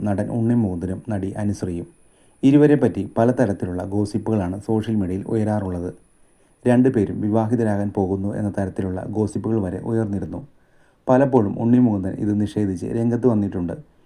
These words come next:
ഇപ്പോഴിതാ തങ്ങളെക്കുറിച്ചുള്ള ഗോസിപ്പുകളോട് പ്രതികരിക്കുകയാണ് അനുശ്രീ. ഞങ്ങളെക്കുറിച്ചുള്ള ഗോസിപ്പ് കേട്ട് ഞങ്ങൾക്ക് മടുത്തു.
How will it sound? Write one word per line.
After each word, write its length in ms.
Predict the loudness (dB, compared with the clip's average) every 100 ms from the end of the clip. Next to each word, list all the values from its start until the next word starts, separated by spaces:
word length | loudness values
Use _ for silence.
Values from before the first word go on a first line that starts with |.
| _ _ 0
ഇപ്പോഴിതാ 460 | 4 4 4 2
തങ്ങളെക്കുറിച്ചുള്ള 800 | 0 2 4 2 2 -2 -2 -6 -2
ഗോസിപ്പുകളോട് 640 | -2 0 0 -2 -2 -4
പ്രതികരിക്കുകയാണ് 760 | -2 0 0 0 -2 -4 -4 -4
അനുശ്രീ. 420 | -2 -2 -4 -12 -14 -20 _ _ _ _ 0
ഞങ്ങളെക്കുറിച്ചുള്ള 720 | 2 4 4 2 0 -2 -4 -4
ഗോസിപ്പ് 440 | 0 0 0 0 -2
കേട്ട് 240 | -2 -6 -4
ഞങ്ങൾക്ക് 340 | -2 0 0 -2
മടുത്തു. 360 | -2 -6 -10